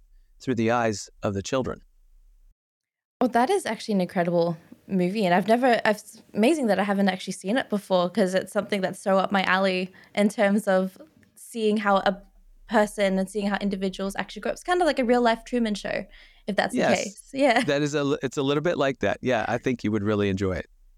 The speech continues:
Speaker 2: Okay, I'm definitely gonna, I've made a list of notes on that, so I'm definitely gonna look into it. Now, to go into it further,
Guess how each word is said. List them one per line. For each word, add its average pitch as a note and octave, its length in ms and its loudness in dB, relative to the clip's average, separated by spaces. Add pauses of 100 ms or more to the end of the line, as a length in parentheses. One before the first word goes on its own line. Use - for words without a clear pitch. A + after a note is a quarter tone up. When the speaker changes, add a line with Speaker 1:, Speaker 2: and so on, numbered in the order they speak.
Speaker 2:
Okay, G3 140 2
I'm F#3+ 160 2
definitely G3 300 2
gonna, F#3 200 4
I've G3+ 160 0
made G#3 160 6
a G3+ 40 4
list - 320 0 (120)
of G#3 140 0
notes G3+ 360 2
on A#3+ 120 0
that, D#4 220 2
so A#3+ 100 -2
I'm F#3+ 100 0
definitely F#3+ 300 2
gonna F#3 160 0
look F#3 120 -2
into F3+ 320 -4
it. - 200 -6 (800)
Now, C#4+ 380 6 (120)
to D4+ 100 -8
go D4+ 140 4
into G#4 220 -4
it F#4+ 100 -10
further, F#3 440 4